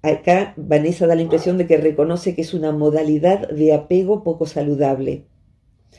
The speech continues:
que puede tener que ver, vos decís, "¿Cómo puede ser que uno sienta eso?". En verdad, si vemos el cachorrito, ayer sabés que estuve con cachorritos de un mes, seis cachorritos con su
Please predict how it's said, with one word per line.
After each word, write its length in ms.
que 140
puede 320
tener 360
que 120
ver, 340
vos 120
decís, 180
"¿Cómo 300
puede 220
ser 260
que 120
uno 200
sienta 500
eso?". 480
En 200
verdad, 480
si 400
vemos 580
el 220
cachorrito, 800
ayer 500
sabés 380
que 80
estuve 340
con 340
cachorritos 580
de 160
un 240
mes, 240
seis 260
cachorritos 600
con 200
su 520